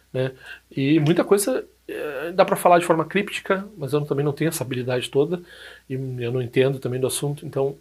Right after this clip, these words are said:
fica assim, né? Ah, o fato é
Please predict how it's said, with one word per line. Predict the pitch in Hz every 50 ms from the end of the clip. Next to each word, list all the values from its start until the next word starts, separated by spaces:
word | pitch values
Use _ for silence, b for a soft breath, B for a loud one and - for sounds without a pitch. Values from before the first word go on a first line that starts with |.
| _ _
fica | - - 117 - 151
assim, | 143 - - 120
né? | 110 117 123 - B B B B B B B B B B B _
Ah, | - 135 131 127 131 131 127 127 127 127 123 131
o | -
fato | - - - 165 165 180 180 - - 170
é | 156 151 156 170 190 202